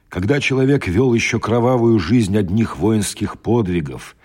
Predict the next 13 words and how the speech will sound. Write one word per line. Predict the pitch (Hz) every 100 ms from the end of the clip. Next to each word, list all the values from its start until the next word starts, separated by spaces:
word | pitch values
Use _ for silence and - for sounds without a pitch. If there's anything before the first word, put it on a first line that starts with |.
| - - - - _ _ -
и |
закалился | 80 110 107 113 113 -
в | 98
ней | 104 113
душою | 98 92 - - 110 104 92
до | 90
такой | 101 - 120 110
степени, | - - 87 - 147 135 113 - _ _ - _ _ _ _ _
что | - -
сделался | 98 85 135 104 - 101
глух – | 85 101 120 98 - - _ _ _ _ _ -
для | 71 87
человеколюбия. | - 87 85 85 85 80 85 67 64 - -